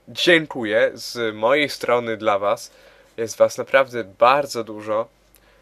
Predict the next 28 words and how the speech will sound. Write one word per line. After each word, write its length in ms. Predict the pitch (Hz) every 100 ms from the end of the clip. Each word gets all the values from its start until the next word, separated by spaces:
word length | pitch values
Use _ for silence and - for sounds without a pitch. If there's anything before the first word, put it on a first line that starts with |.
| _
Myślę, 280 | - 220 160
że 80 | 147
to 100 | 139
jeszcze 180 | - 143
będzie 140 | 127
się 120 | 139
zwiększało. 640 | 117 117 - 151 131 120 - _ _ _ _ _
E, 340 | - 101 101 98
może 480 | 98 110 131 127 110
z 100 | -
czasem, 440 | 120 117 120 110
jak 160 | 107 110
zacznę 320 | 113 - 117
jakąś 220 | - 113
współpracę 680 | - - 113 117 113 - 113
z, 220 | - -
e, 360 | 101 98 98 90 _ _ _ _ _ _ _
kimś 260 | - 113 -
na 100 | 117
poważnie, 480 | 110 113 117 120 110
no 80 | 104
to 200 | 107 110 _ _ _ -
jakieś 260 | 107 107 -
polecenia 640 | - 110 107 127 127 120
wpadną 400 | 104 - 120 113
i 60 | 101
tak 160 | - 107
dalej. 380 | 92 92 127